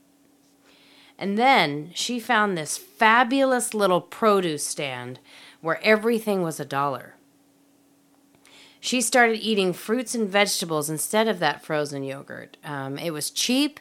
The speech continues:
it was healthy, it was whole, and, uh, she was happy about making this little change, and she really began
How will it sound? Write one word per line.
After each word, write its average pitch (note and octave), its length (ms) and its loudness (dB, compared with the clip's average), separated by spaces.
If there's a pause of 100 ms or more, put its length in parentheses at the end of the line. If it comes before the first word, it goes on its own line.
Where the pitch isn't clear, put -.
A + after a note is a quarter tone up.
(300)
it - 60 -8
was D3+ 180 -4
healthy, A3 600 2
it G3 80 -6
was - 160 -18
whole, G#3 580 2 (420)
and, D#3+ 600 -2
uh, D3+ 240 -8
she F3 160 -4
was E3 160 -6
happy G3+ 300 0
about E3 220 -2
making D#3+ 320 -6
this D3 200 -10
little C#3+ 180 -8
change, D3 600 -4 (320)
and E3+ 180 -6
she G#3+ 200 -2
really F#3 720 2
began C#3 680 -8